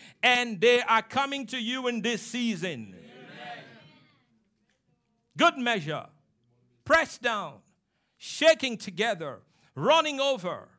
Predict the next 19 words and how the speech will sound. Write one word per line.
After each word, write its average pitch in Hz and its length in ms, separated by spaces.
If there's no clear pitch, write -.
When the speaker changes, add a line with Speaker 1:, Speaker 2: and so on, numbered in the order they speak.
Speaker 1:
shall 214 220
come 214 260
back 190 220
to 170 100
you. 131 260
Praise 190 260
the 175 100
Lord. 165 360
But 254 220
it's 254 160
important 240 640
to 220 100
understand 247 720
here 180 400
what 233 240
the 233 100
writer 233 460
is 180 100
saying. 120 600